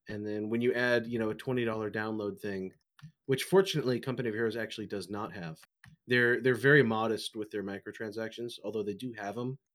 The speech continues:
They're not nearly as exploitative as they could be, which is good. Not that I would give 'em a pass to go any further than they, you know. Um,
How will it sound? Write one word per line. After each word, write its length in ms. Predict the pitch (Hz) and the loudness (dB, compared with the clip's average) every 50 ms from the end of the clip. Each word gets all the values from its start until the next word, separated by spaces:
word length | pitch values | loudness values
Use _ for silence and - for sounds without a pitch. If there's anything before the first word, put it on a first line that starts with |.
| _ _ - - _ _ _ _ | _ _ -20 -20 _ _ _ _
They're 220 | 113 113 110 110 107 | 0 0 2 2 2
not 300 | 110 113 113 117 110 113 | 0 0 0 0 0 0
nearly 460 | 113 113 113 113 113 113 113 110 107 | 0 2 2 2 2 2 2 0 0
as 100 | 101 - | 0 -2
exploitative 600 | 104 - - - 110 104 - - 110 104 107 98 | -6 -10 -8 -8 -8 -8 -6 -6 -6 -6 -6 -6
as 120 | 98 85 | -8 -8
they 100 | 87 82 | -10 -8
could 220 | 80 - 120 131 131 | -6 -6 -6 -4 -2
be, 180 | 147 156 165 | 0 0 0
which 220 | 143 117 117 - 123 | -2 -4 -4 -4 -4
is 100 | 110 - | -6 0
good. 420 | - 135 139 127 107 98 92 - - _ _ _ _ _ _ _ _ _ _ _ _ - | 4 6 6 6 6 4 0 -6 -12 _ _ _ _ _ _ _ _ _ _ _ _ -8
Not 200 | 113 113 107 - | -6 -6 -4 -4
that 100 | 113 107 | -4 -2
I 60 | 104 | 0
would 140 | 104 104 101 | 0 0 -2
give 160 | 107 101 98 | -4 -6 -6
'em 100 | 101 101 | -6 -8
a 60 | 98 | -8
pass 420 | - - - 104 101 101 - - - | -8 -8 -8 -6 -6 -6 -8 -12 -14
to 100 | - 107 | -12 -10
go 240 | 95 107 104 101 101 | -6 -6 -4 -4 -6
any 140 | 98 101 | -6 -8
further 340 | 90 - 110 107 104 101 101 | -8 -6 -6 -6 -6 -6 -8
than 140 | 87 95 92 | -8 -8 -8
they, 240 | 90 92 92 - - - | -10 -10 -12 -14 -14 -16
you 120 | 92 104 | -16 -14
know. 200 | 92 87 82 - _ _ _ _ _ _ _ _ _ _ _ _ _ _ _ _ _ _ _ _ - - - _ _ _ | -12 -12 -14 -14 _ _ _ _ _ _ _ _ _ _ _ _ _ _ _ _ _ _ _ _ -20 -20 -20 _ _ _
Um, 460 | 104 104 104 98 92 87 - - - | -12 -10 -10 -8 -8 -10 -10 -12 -14